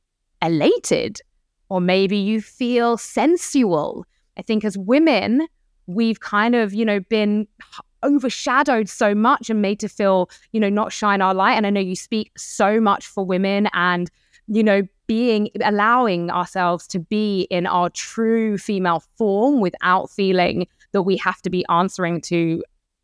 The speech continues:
a man and what they kind of think of how we should look and how we answer to people. And I think that we have, along the way, lost our power in saying, "No, I can't, I can dance and I can touch my own skin.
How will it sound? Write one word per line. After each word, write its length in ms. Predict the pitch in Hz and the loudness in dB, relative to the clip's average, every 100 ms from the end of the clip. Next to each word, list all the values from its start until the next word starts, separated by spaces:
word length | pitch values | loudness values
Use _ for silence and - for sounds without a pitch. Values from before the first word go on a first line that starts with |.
| - | -4
a 60 | |
man 460 | 185 180 127 185 269 | -2 0 0 2 2
and 120 | 196 | 2
what 200 | 175 175 | -2 -2
they 280 | 175 180 214 | 0 0 0
kind 220 | - 208 | -2 -4
of 80 | 208 _ | -4 _
think 280 | - 226 - - - | 0 0 0 -4 -4
of 200 | 190 165 | -4 -4
how 220 | - 175 | -2 -2
we 120 | 180 | 0
should 220 | 185 185 165 | -2 -4 -2
look 320 | 160 240 - | 0 0 -2
and 140 | 175 165 | -6 -2
how 140 | 180 | -2
we 160 | 175 - | -2 -2
answer 340 | 175 - 208 | -2 -2 -6
to 100 | - | -10
people. 320 | 214 214 262 | -4 -2 2
And 100 | 269 | 2
I 80 | 262 | 0
think 280 | 247 277 254 | 0 0 2
that 100 | 254 | 0
we 160 | 254 247 | 0 -4
have, 420 | 220 233 269 - _ _ - | 0 0 0 -4 _ _ -8
along 300 | 220 233 220 | -2 0 2
the 80 | 208 | 0
way, 500 | 233 285 247 220 226 _ _ - | 2 2 2 0 -4 _ _ -8
lost 600 | 208 220 240 277 - - - | -4 0 2 0 -2 -8 -2
our 200 | 202 190 | 0 -2
power 880 | - 233 - 320 285 202 - 220 - - - | -4 -2 0 2 2 0 2 0 -2 -18 -6
in 160 | 226 233 | -2 0
saying, 380 | 262 254 247 | 0 0 2
"No, 200 | 262 320 - | 0 0 -2
I 160 | 254 359 | -2 -2
can't, 340 | - 285 - 254 | -4 -4 -2 -2
I 140 | 381 | -2
can 240 | - 302 | 2 2
dance 340 | 240 277 285 220 | 4 2 2 0
and 80 | 240 | 0
I 80 | |
can 180 | 330 269 | 2 0
touch 400 | - - - - | -2 -2 -2 0
my 140 | 233 226 | -2 -2
own 180 | 196 | -4
skin. 460 | 190 - 233 - | -6 -4 -2 -2